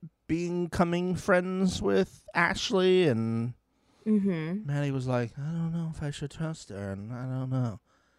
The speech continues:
Speaker 1: So I just wanted to kind of, like, feel that out on your terms, where you would f-, where, where you would lie if you were on her, on her, in her position, I should say.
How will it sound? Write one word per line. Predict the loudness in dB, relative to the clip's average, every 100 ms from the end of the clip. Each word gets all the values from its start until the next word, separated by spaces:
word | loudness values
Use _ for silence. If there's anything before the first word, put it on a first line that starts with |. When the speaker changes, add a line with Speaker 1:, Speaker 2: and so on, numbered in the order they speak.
| _ _
Speaker 1:
So | -8
I |
just | -6 -4 -2
wanted | 0 0
to | 0
kind | 0 2 2
of, | 2
like, | 0 0 -4 _ _ _ _
feel | -20 -6 -2 2
that | 4 4 4
out | 0 -4 -6 -12 _ _ _ _ _ _ _ _ _ _ _ _ _
on | -2 0
your | 2 2
terms, | 2 -2 -4 -6 -10 -12 -16 0
where | 4 6 4
you | 4 4
would | 4 2
f-, | -4 -14 -8
where, | 0 4 6
where | 6 2
you | 8 10
would | 10 8
lie | 2 -6
if | -8 -10 -10
you | -10
were | -10 -12
on | -12
her, | -12 -12 -14 -18 -20 _ _ -10
on | -10
her, | -8 -8 -10 -8 0
in | 0
her | 2 -2 -2
position, | -4 -4 -2 -2 -4 -14 -18
I | -20
should | -18 -14
say. | -10 -10